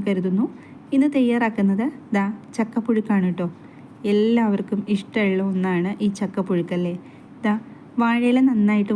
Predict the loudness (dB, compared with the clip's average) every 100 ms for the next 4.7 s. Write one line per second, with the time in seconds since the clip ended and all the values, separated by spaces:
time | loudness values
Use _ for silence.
0 | 0 0 0 0 0 0 -4 -2 -2 -2
1 | -4 -6 -10 -6 0 2 2 2 -2 -4
2 | -4 -4 -8 -20 -4 0 2 0 0 0
3 | 2 0 0 0 0 -4 -8 -20 -20 -6
4 | 0 2 2 2 0 0